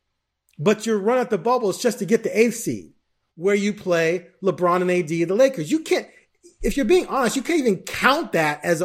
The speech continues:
"Oh, we lost in the first round." Of course you lost in the first round. It's a miracle you made the playoffs. So to me, I don't even count that year. And then this past year, like I said, if they hadn't lost sixty games from those two guys, they're a, literally a two, maybe a three,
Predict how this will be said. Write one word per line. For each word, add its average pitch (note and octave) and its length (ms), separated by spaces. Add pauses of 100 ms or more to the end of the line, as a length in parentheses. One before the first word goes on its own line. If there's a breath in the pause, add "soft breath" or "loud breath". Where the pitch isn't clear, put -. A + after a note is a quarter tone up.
"Oh, F#3 160
we E3+ 140
lost D#3+ 320
in E3 60
the C#3+ 40
first - 300
round." C#3 180 (180 loud breath)
Of C4+ 140
course F#4 240
you E4+ 80
lost C4 280
in B3 40
the A#3 80
first A3 300
round. F#3+ 280 (200 loud breath)
It's C4+ 160
a A#3+ 40
miracle A#3 480
you A#3 140
made A#3+ 240
the A#3 60
playoffs. C4 400
So G3 100
to G3+ 140
me, C4 160
I A#3 60
don't C#4 100
even G3+ 160
count G#3 260
that A2 160
year. A2 220 (160 soft breath)
And G#3 120
then A3+ 100
this A3 180
past D4+ 340
year, G#3 80
like F#3 180
I E3+ 100
said, E3 480 (540)
if - 220 (340)
they A#3 120
hadn't C4+ 260
lost G3+ 340
sixty A3 280
games G3+ 300
from E3+ 100
those D3 180
two C#3+ 160
guys, B2+ 400 (340)
they're C4+ 240
a, - 140 (320)
literally F#3 380
a C#3+ 100
two, A#3 380
maybe G3 220
a C#3+ 40
three, B3 320